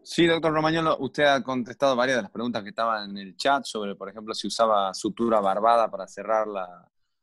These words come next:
la brecha. Dijo que a veces usaba Vicryl, a veces usaba Biloc, o sea que indistinto. Eh, después, eh, otra de las preguntas era, eh,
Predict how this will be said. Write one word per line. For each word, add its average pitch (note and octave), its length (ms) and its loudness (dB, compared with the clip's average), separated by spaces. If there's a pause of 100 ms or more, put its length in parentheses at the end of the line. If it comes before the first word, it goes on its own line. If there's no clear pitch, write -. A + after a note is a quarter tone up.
(120)
la G#2 200 -4
brecha. B2+ 640 2
Dijo A2+ 260 -8
que G#2 80 -8
a G#2 40 -2
veces A2 180 -8
usaba G#2+ 440 -2
Vicryl, A2 360 -4
a G2+ 60 -2
veces G#2 180 -10
usaba G2+ 220 -8
Biloc, A2+ 760 -4
o - 40 -12
sea F#2+ 200 -10
que E2 240 -20 (580)
indistinto. B2 720 2 (840)
Eh, G2+ 300 4
después, B2+ 640 2
eh, G2+ 580 -6 (260)
otra A2+ 260 -4
de G#2 60 0
las G2 100 -4
preguntas A#2 480 -4
era, G2+ 720 -2 (560)
eh, F#2+ 440 -10